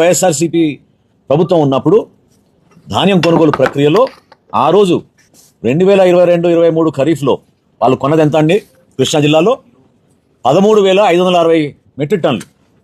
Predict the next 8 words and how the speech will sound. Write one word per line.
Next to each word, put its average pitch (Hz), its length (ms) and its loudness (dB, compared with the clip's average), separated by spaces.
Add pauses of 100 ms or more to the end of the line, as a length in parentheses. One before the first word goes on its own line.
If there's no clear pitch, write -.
(760)
కేవలం 262 360 2
పదమూడు 202 300 0
వేల 190 160 2
ఐదు 175 60 2
వందల 165 160 0
అరవై 151 160 0
మెట్రిక్ 131 260 -6
టన్నులు. 80 200 -6